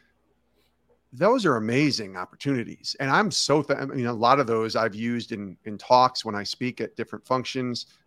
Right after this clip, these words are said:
Uh, they're in my second book, The Uniform of Leadership. Those stories that I spent with them, those are timeless stories that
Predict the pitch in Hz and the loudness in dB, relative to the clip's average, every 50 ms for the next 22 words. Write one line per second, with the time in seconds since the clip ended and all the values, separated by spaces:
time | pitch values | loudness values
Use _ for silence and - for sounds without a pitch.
0 | _ _ - - - 110 123 127 127 123 117 110 104 95 - - 113 - - - | _ _ -16 -12 -6 -2 0 2 2 2 0 -2 -2 -2 -2 -2 -2 -2 -6 -10
1 | - 92 123 135 135 - - - - _ _ _ _ _ _ 120 123 131 - - | -2 2 4 4 4 2 0 -10 -20 _ _ _ _ _ _ -6 -6 -6 -4 -6
2 | 117 104 95 87 123 143 143 135 - - 147 131 - - 175 220 - - - - | -6 -6 -4 -4 -2 0 0 0 0 -2 -2 -2 0 0 0 2 2 0 0 0
3 | 147 170 175 143 127 120 101 107 113 107 101 - - 165 185 143 139 120 - - | 0 2 2 2 0 -2 -4 -4 -6 -6 -6 -4 -2 -2 0 0 -2 -6 -8 -8
4 | 113 110 107 104 95 - _ _ _ _ _ _ _ _ _ _ 151 160 160 - | -8 -8 -8 -10 -12 -14 _ _ _ _ _ _ _ _ _ _ -6 -4 -4 -4
5 | - - - - 117 120 135 139 135 127 123 113 - - - - - _ _ _ | -8 -8 -10 -6 -2 -2 0 0 0 -2 -2 -2 -4 -4 -4 -6 -10 _ _ _
6 | _ _ _ _ _ _ _ _ _ _ - - - - 143 139 135 127 117 113 | _ _ _ _ _ _ _ _ _ _ -8 -6 -2 0 0 2 2 0 -2 -4
7 | 110 101 113 117 113 110 - | -6 -4 -4 -4 -4 -4 -6